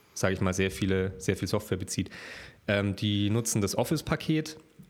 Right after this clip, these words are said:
ähm, und Teams und alles, was da sozusagen dranhängt. Ähm, und deswegen, ich glaub, noch ein paar andere Services. Ich bin mir aber grad noch nicht sicher, welche.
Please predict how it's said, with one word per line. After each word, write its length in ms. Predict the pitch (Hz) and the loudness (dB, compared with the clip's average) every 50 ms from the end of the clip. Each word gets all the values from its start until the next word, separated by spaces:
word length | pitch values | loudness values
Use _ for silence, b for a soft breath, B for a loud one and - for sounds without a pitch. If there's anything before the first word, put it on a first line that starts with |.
| _ - | _ 0
ähm, 580 | 117 113 110 113 117 110 113 117 117 117 123 117 - - _ - | 2 2 4 2 2 2 2 2 2 0 0 -4 -6 -16 _ -2
und 680 | - 110 110 110 107 107 107 107 107 - - - - - _ _ _ _ _ _ _ _ _ _ _ _ _ _ _ _ _ _ _ _ _ _ _ | 0 2 2 4 2 2 2 0 -2 -4 -8 -10 -10 -14 _ _ _ _ _ _ _ _ _ _ _ _ _ _ _ _ _ _ _ _ _ _ _
Teams 480 | - - 147 151 175 180 185 185 - - | -4 0 2 4 4 4 2 0 -2 0
und 100 | 127 117 | 0 2
alles, 240 | 92 110 120 117 - | 2 2 2 2 0
was 100 | 110 107 - | 0 0 2
da 80 | 117 | 0
sozusagen 440 | 107 104 - 110 - 110 95 95 98 | 0 0 0 0 2 2 2 2 2
dranhängt. 640 | 92 95 98 123 147 151 151 151 156 151 - - - B B B B B B B B B B B B B B - - | 2 2 2 2 2 2 2 2 0 -2 -4 -10 -14 B B B B B B B B B B B B B B -2 0
Ähm, 320 | 113 110 110 113 113 110 | 2 2 4 2 2 2
und 120 | 110 98 123 | 2 2 2
deswegen, 720 | 117 - 107 101 110 110 110 110 107 107 110 - - - - - - - - - - - - - | 2 2 2 4 4 4 4 4 4 2 2 0 -4 -10 -18 -20 -20 -20 -20 -20 -20 -20 -12 -10
ich 120 | - - - | -8 -2 0
glaub, 180 | - 107 - | 0 0 2
noch 180 | - 113 107 - | 0 -2 0 -2
ein 80 | 110 107 | -2 -2
paar 160 | - 117 - | -2 -2 -2
andere 220 | 104 113 104 - | -2 -4 -4 -4
Services. 560 | - - - 101 98 95 92 - 101 92 - | -6 -2 -2 -2 -2 -2 -2 -4 -4 -4 -4
Ich 80 | - - | -6 -4
bin 120 | - 107 | -2 0
mir 100 | 107 110 | 2 2
aber 120 | 107 104 104 | 2 0 0
grad 240 | - 110 104 - - | 0 0 -2 0 0
noch 60 | 107 | -2
nicht 120 | 104 - | -2 -2
sicher, 260 | - 110 - 104 92 | -4 -4 -2 -2 -2
welche. 340 | 95 92 98 117 - 151 156 | 0 -2 -2 -2 -2 -4 -4